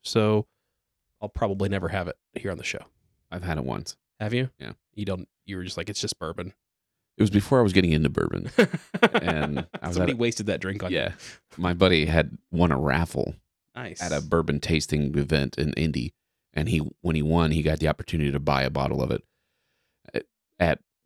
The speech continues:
Speaker 2: cost. So it was like four hundred bucks.
Speaker 1: Nice.
Speaker 2: Yeah. So I was over at his house and he was like, he asked me if I wanna try a bourbon. He was like, "I got Woodford Reserve," and he listed off some other ones.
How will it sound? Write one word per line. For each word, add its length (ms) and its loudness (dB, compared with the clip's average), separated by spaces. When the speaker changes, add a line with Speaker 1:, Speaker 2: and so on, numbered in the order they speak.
Speaker 2:
cost. 380 0
So 60 0
it 40 2
was 60 0
like 120 -2
four 180 2
hundred 180 0
bucks. 280 0
Speaker 1:
Nice. 520 -4
Speaker 2:
Yeah. 180 2
So 400 2
I 80 6
was 120 8
over 140 6
at 20 4
his 80 2
house 240 2
and 80 -4
he 60 2
was 120 2
like, 160 0
he 180 0
asked 160 -2
me 40 0
if 80 -4
I 40 2
wanna 140 2
try 140 2
a 80 2
bourbon. 300 2
He 60 2
was 60 0
like, 120 -2
"I 40 -4
got 160 0
Woodford 320 0
Reserve," 420 4
and 80 2
he 60 2
listed 240 0
off 80 0
some 160 -4
other 140 2
ones. 220 -2